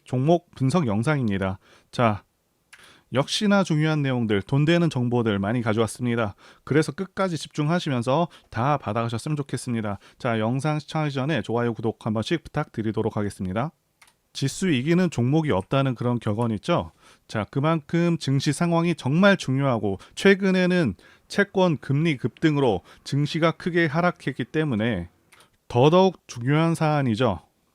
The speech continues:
국내외 시장 상황부터 짚어보고, 현 시점에서 종목이 언제쯤 상승할 수 있을지 한번 보도록 하겠습니다.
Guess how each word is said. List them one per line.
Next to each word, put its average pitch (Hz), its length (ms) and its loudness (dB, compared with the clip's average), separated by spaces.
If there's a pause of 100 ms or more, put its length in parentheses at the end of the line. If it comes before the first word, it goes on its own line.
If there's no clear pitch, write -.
(280)
국내외 151 640 4
시장 175 340 2
상황부터 147 480 0
짚어보고, 135 640 2 (180)
현 180 220 2
시점에서 165 600 0
종목이 151 560 0
언제쯤 143 720 0
상승할 143 340 0
수 110 100 -4
있을지 117 300 -2
한번 117 200 0
보도록 110 380 -2
하겠습니다. 104 600 -2